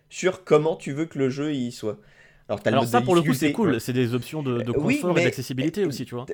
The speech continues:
Speaker 1: euh, oui, alors, je suis, non, mais d'un côté, en fait, je suis d'accord, mais je trouve que, euh, y a aussi, tu vois, y a, y a... ils s-, font vraiment plus aucun choix,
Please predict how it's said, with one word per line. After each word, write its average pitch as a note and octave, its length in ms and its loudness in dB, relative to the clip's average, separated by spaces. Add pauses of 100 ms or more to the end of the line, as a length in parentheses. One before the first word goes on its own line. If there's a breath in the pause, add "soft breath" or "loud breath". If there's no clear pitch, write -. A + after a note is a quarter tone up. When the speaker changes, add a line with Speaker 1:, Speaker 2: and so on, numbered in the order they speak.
Speaker 1:
euh, G2+ 60 0 (100)
oui, E3 300 2
alors, C3 180 6
je - 60 -8
suis, - 140 -8
non, F#3+ 100 2
mais A#3 100 0
d'un D3+ 140 0
côté, F3 240 -6
en D4 60 -2
fait, - 100 -6
je - 60 -10
suis - 100 -6
d'accord, D#3 240 -2
mais D3+ 80 0
je - 80 -6
trouve A3+ 200 -12
que, G3 440 0
euh, C3 760 2
y B2 120 4
a E3 260 8
aussi, F#3+ 500 -2
tu - 120 -4
vois, G3+ 120 6
y E3+ 120 4
a, B2+ 260 8
y B2+ 140 4
a... - 60 2
ils C#3 160 -2
s-, - 240 -10
font D#3 280 -4
vraiment E3 300 -2
plus A3 180 -12
aucun G#3 260 -6
choix, E3+ 440 -4